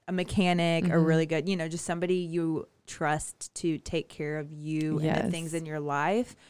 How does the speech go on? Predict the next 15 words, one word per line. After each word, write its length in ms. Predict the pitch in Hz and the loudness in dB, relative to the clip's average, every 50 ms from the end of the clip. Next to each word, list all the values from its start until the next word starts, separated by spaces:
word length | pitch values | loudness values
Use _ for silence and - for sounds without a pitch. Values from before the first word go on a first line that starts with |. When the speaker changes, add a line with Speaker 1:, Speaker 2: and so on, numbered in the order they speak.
| - _ _ _ _ _ _ | -20 _ _ _ _ _ _
Speaker 1:
when 240 | 180 180 180 175 170 | -6 -6 -6 -4 -2
you're 160 | 160 170 170 | -2 -2 -2
going 340 | 170 147 170 165 165 165 160 | 0 0 0 2 0 0 -2
for, 100 | - 170 | -4 -4
like, 140 | 160 147 - | -4 -4 -4
"Hey, 200 | - 170 165 160 | -2 0 0 0
I 60 | 156 | 0
need 160 | 160 165 160 | -2 -4 -6
this 160 | 147 160 160 - | -4 -4 -6 -6
strain. 320 | - 175 160 160 160 160 - | -6 -6 -6 -4 -6 -6 -6
I'm 200 | 170 165 160 160 | -6 -6 -6 -6
looking 280 | 165 160 - 175 170 | -8 -10 -10 -12 -10
for 100 | 160 - | -8 -8
an," 140 | 165 160 - - | -8 -8 -8 -6
like, 220 | - 160 160 - | -4 -4 -4 -6